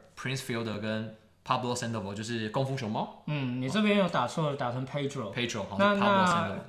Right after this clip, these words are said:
Speaker 2: 不过他是三垒手啦。
Speaker 1: 哦，三垒手，嗯，嗯，嗯。
Speaker 2: 我觉得这个答-，这个题目比较有趣，因为这个非常难选。<laughs>
Speaker 1: 整个生涯哦，好，
Speaker 2: 嗯。
Speaker 1: 我，我选 start 一定放 Ryan Howard，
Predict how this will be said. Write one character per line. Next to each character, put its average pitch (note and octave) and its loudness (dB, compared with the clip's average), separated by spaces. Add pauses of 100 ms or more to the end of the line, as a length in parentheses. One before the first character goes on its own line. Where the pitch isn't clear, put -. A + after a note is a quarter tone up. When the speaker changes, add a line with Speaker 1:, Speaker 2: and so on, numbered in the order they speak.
Speaker 2:
不 F3+ 0
过 C4+ 2
他 A#3+ 6
是 A#3+ 2
三 G#3 4
垒 E3 4
手 A#2+ -4
啦。 G#2 -10 (120)
Speaker 1:
哦， G#2 -8
三 A2 -2
垒 G#2 -2
手， G#2+ -6
嗯， A2 -2
嗯， G2 -2
嗯。 G#3+ 8
Speaker 2:
我 A3 10
觉 A3 4
得 B3+ 8
这 C#4+ 4
个 A#3 2
答-， E3 8
这 C#4+ -4
个 G#3+ 6
题 D#3 -2
目 G3 2
比 C3 -4
较 D3+ 2
有 G#2+ -2
趣， F3+ -2
因 G3 4
为 G#3+ 6
这 G#3+ 2
个 E3+ 2 (100)
非 F3 -2
常 E3 2
难 A#2 -4
选。 A#2 -8 (260)
<laughs> - -14
Speaker 1:
整 D3+ 6
个 D#3+ 6
生 G3+ 6
涯 C#3 8
哦， G2+ 2
好， G2 2
Speaker 2:
嗯。 A#2+ -2
Speaker 1:
我， B2 0
我 E3 6
选 G2+ 0
start A#2 2
一 - -4
定 A2+ -4
放 A2 0
Ryan G2+ -2
Howard， F#2 -8